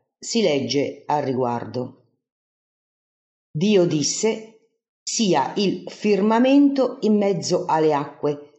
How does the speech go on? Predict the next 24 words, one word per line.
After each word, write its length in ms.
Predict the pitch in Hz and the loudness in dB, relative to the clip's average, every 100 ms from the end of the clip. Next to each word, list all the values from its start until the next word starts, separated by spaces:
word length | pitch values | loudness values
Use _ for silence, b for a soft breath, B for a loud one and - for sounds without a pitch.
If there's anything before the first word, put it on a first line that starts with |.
| - | -6
per 100 | 156 | -4
separare 840 | - 190 233 220 143 147 170 - - | -2 -2 0 2 2 0 -2 -6 -6
le 260 | 135 127 - | -4 -4 -2
acque 760 | 226 262 - - 240 - - - | -4 -4 -8 -4 -4 -4 -18 -6
dalle 600 | 170 185 190 190 180 - | 0 2 2 2 -2 -4
acque. 800 | 120 120 - - 123 120 120 _ _ _ _ _ _ _ - | -8 -8 -8 -6 -6 -8 -20 _ _ _ _ _ _ _ -8
Dio 300 | 156 202 202 | -2 2 2
fece 400 | 196 175 170 156 | 2 2 2 0
il 260 | - 160 | 0 -2
firmamento 1000 | 156 - 143 135 139 127 120 123 190 202 B B _ | -2 -2 0 2 0 0 0 0 -2 -4 B B _
e 360 | 220 233 - - | 0 0 -2 -12
separò 960 | - - 226 240 285 196 - - - - | -2 -2 2 2 4 2 0 -10 -14 -4
le 240 | 135 139 | 0 2
acque 840 | 131 131 - 131 120 - _ _ _ | 0 -2 -6 -4 -4 -8 _ _ _
che 160 | 214 202 | 0 0
sono 460 | - 233 226 226 | 2 4 4 4
sotto 1160 | 220 - 226 175 - - - 123 117 - _ _ _ | 0 2 2 2 -4 -10 -6 -4 -4 -12 _ _ _
il 100 | 147 | -8
firmamento 920 | 139 143 123 127 127 123 117 120 175 170 B B | -6 -2 -2 0 0 0 -2 -2 -4 -6 B B
dalle 300 | 190 208 240 | 0 2 2
acque 320 | 285 277 254 | 2 2 0
che 100 | 240 | 2
sono 480 | - 247 247 240 240 | -2 2 2 2 -2
sopra 960 | - - 233 185 151 156 151 - - | -8 -2 2 4 2 0 -2 -2 -10